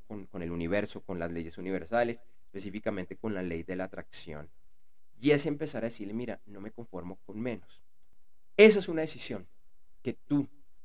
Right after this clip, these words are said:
decides en algún momento. ¿Quiero lo mejor o me sigo conformando con las migajas, con lo que dejó alguien más? ¿Por qué?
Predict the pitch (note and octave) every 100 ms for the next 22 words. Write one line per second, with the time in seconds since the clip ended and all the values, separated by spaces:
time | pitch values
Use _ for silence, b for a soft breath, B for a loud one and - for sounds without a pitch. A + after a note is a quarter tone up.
0 | - A2+ A2 G#2 F#2+ A2 F#2+ F2+ F2+ F2
1 | D2+ - - - - - - D#3 F3 F#3+
2 | D3+ F3 A#3+ B3+ - - - - A2 A2
3 | F#2+ G#2 G2 A2+ A#2 G#2+ F2 E2+ - G2+
4 | F#2+ F#2 F2+ A#2+ C#3 C#3 - G2 F#2+ F#2
5 | - - F2 E2+ F#2 F2+ - F2 E2 F2+
6 | F#2+ F2+ - - - - - - - -
7 | - - - E3+ F3 - F#3+